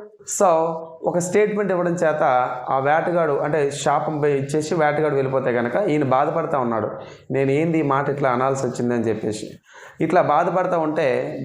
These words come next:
బ్రహ్మదేవుడు వస్తాడు. బ్రహ్మదేవుడు వచ్చిన తర్వాత "నీవేమైతే, ఏ మాట అయితే అన్నావో అనుస్తూప్ అని పిలిచి ఒక ఛందస్సులో అన్నావమ్మా, ఆ ఛందస్సుతో ఈ రాముడి యొక్క చరిత్ర మొత్తం నువ్వు రాసేసే" అని చెప్పేసి బ్రహ్మదేవుడు వచ్చి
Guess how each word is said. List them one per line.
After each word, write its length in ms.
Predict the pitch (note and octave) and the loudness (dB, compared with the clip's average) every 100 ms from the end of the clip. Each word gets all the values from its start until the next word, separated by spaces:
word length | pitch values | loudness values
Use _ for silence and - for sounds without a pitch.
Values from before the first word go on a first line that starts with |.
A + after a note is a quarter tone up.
| B2 | -2
బ్రహ్మదేవుడు 540 | C#3 C#3+ E3+ F3 D#3 | 0 2 2 2 2
వస్తాడు. 280 | C#3+ D3 C3+ | 0 -2 -2
బ్రహ్మదేవుడు 460 | B2+ C3+ D3 D3 | 0 0 0 0
వచ్చిన 220 | C3+ C3+ B2+ | 0 0 0
తర్వాత 600 | B2+ A#2+ C3+ A#2+ A#2 - | 2 2 2 0 -2 -2
"నీవేమైతే, 800 | D#3 D#3+ C#3 D#3 F3+ F#3 F3+ C3 | 0 2 2 2 2 0 0 0
ఏ 140 | C#3 E3+ | 2 2
మాట 340 | E3 D#3 F3 | 0 0 0
అయితే 200 | F3+ - | 0 0
అన్నావో 520 | D3 C#3+ C3+ A2+ - - - _ - | 0 0 2 0 -4 -10 -16 _ -2
అనుస్తూప్ 720 | D3 F#3+ G#3+ - - A3+ G#3 - | 2 2 0 -4 0 0 0 -2
అని 160 | E3 | 0
పిలిచి 280 | D#3+ E3 D#3+ | 0 -2 0
ఒక 80 | D#3+ | 0
ఛందస్సులో 640 | D#3+ D#3 D3+ F3 F3 E3+ | 0 0 0 0 0 0
అన్నావమ్మా, 640 | C#3 C3+ C3+ B2+ D3 E3+ C#3 - - | 0 2 0 0 0 -2 -4 -6 0
ఆ 220 | D3 E3+ D#3+ | 2 2 0
ఛందస్సుతో 680 | D#3 F#3 - E3+ C#3 B2+ B2+ - - | 0 -2 -2 0 2 2 -2 -8 -2
ఈ 80 | C#3 | 0
రాముడి 440 | C3+ C3+ D#3 F3+ | 2 2 0 0
యొక్క 320 | E3 E3 D3 C#3+ | 0 0 0 0
చరిత్ర 260 | C#3 C#3 | 0 0
మొత్తం 260 | D#3 D3+ C#3+ | -2 0 0
నువ్వు 140 | B2+ | 2
రాసేసే" 420 | B2+ C#3 C#3+ C#3 | 2 2 0 0
అని 160 | C3+ B2 | 0 0
చెప్పేసి 500 | A#2+ B2 A#2 - A2 | 0 0 -2 0 0
బ్రహ్మదేవుడు 580 | A2+ B2 C3+ C#3 C#3 | 2 0 2 2 2
వచ్చి 100 | B2+ | 0